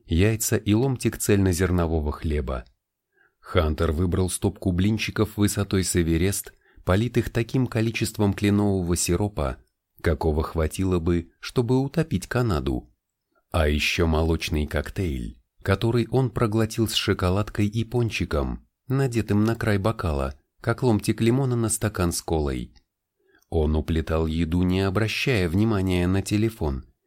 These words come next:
который лежал между нами на столе и разрывался от входящих сообщений.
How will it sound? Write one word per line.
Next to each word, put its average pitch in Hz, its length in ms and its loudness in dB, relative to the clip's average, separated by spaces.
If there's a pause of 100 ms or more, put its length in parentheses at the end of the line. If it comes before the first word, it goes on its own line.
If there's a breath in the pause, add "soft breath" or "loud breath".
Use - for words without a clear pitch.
(160)
который 82 480 2
лежал 85 360 2
между 87 360 2
нами 85 260 2
на 82 160 0
столе 87 500 -4 (300)
и 104 160 2
разрывался 117 720 2
от 90 80 -2
входящих 107 600 -2
сообщений. 85 880 -2